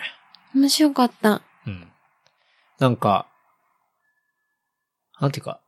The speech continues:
Speaker 2: 結構アメリカの問題を
Speaker 1: うん。
Speaker 2: それぞれ散りばめてて、
Speaker 1: うん。
Speaker 2: まあネタバレしない範囲でいくと、なんだろう、その監督がかなり北野武の
Speaker 1: うん。
Speaker 2: ファンっ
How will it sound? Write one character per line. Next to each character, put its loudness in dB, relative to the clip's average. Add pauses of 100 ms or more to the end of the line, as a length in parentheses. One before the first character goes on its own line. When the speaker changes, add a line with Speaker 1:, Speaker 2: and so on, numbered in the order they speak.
(120)
Speaker 2:
結 2
構 2 (100)
ア 0
メ 4
リ 0
カ 2
の -4
問 -6
題 2
を 2 (120)
Speaker 1:
う -4
ん。 4
Speaker 2:
そ 4
れ 4
ぞ 6
れ 4
散 -2
り 4
ば 4
め -2
て -14
て、 -2
Speaker 1:
う -
ん。 -18
Speaker 2:
ま 4
あ 2
ネ 4
タ 2
バ 4
レ 2
し -2
な -2
い -2
範 -2
囲 -8
で -8
い -10
く -20
と、 2 (760)
な 2
ん -4
だ -4
ろ -8
う、 -20
そ -2
の 0
監 -6
督 0
が 2 (220)
か 4
な 2
り -8
北 0
野 -8 (360)
武 -2
の -20 (920)
Speaker 1:
う 2
ん。 2
Speaker 2:
フ -20
ァ 0
ン -20
っ -20